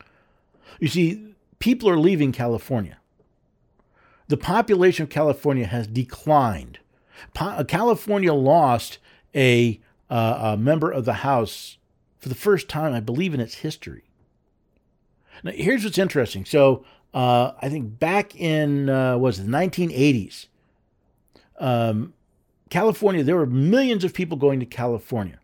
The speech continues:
I, I think in, it was, according to some reports, something like six million people went to California in the nineteen eighties alone. But between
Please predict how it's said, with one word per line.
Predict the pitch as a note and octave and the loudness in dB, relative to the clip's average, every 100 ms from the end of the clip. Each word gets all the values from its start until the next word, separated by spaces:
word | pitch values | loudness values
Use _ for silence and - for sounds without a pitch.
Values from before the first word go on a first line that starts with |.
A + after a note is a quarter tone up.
| _ _ _ _ _ _ _ | _ _ _ _ _ _ _
I, | - D#3+ | -8 -4
I | F3 D#3 | 0 -2
think | D#3 F#3 F3 - | 0 0 0 -4
in, | E3 D3 C#3+ G3 | 0 0 0 -2
it | C#3+ | 0
was, | C3 | 0
according | - C3 - G#3+ D#3+ G3 F3 | -4 -10 -10 -18 -4 -2 0
to | |
some | E3 F3 | 0 0
reports, | C#3 D#3+ - | 0 -2 -2
something | F3 | -4
like | C#3+ - | -6 -4
six | G3+ G3 | -6 -4
million | F#3+ D#3 | -6 -6
people | F#3 F#3 D3 | -8 -10 -6
went | D3+ C#3+ | -4 -4
to | C#3 | -6
California | C3 C#3+ - C#3+ C3+ C3 - - | -4 -4 -4 -4 -4 -6 -18 -10
in | B2 | -6
the | C3 - | -6 -6
nineteen | C#3+ C#3+ D3 F3 | -6 -6 -6 -6
eighties | C#3 C3+ C3 - | -2 0 -2 -6
alone. | C3 B2+ C3+ G#2+ E2+ - - _ _ | -6 -2 0 -2 -4 -14 -20 _ _
But | C#3+ | -2
between | C#3 D3 D3+ C#3+ C3+ | -2 -4 -2 -2 -6